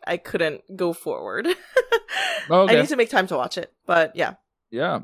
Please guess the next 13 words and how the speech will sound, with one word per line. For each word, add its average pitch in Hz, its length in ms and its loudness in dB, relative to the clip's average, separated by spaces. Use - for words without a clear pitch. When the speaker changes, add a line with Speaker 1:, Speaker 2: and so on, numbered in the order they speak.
Speaker 2:
no, 117 280 0
it's 92 180 -8
cool. 98 320 -4
I've 104 180 -4
watched, 95 400 -6
I - 60 -6
have 87 180 -6
several, 87 380 -10
maybe 85 340 -12
five 85 280 -10
or - 80 -18
something. 95 340 -20
Um, 107 520 -10